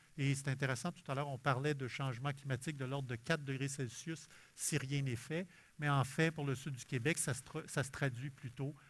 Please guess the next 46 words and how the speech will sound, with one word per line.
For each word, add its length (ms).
par 160
des 140
changements 420
de 80
l'ordre 260
de 60
plus 300
quatre 300
à 100
plus 180
sept 320
point 220
deux, 240
euh, 100
degrés, 460
euh, 100
Celsius, 580
qui 120
sont, 460
lorsqu'on 400
le 60
compare 640
au, 220
au, 120
à 100
l'évolution 540
climatique 600
historique, 680
malgré 600
notre 200
forte 280
variabilité 640
climatique, 540
euh, 140
qui 180
est 120
clairement, 440
c'est 220
un 60
climat 360
que 120
l'on 140
n'a 180
jamais 300
vraiment 420
vu 300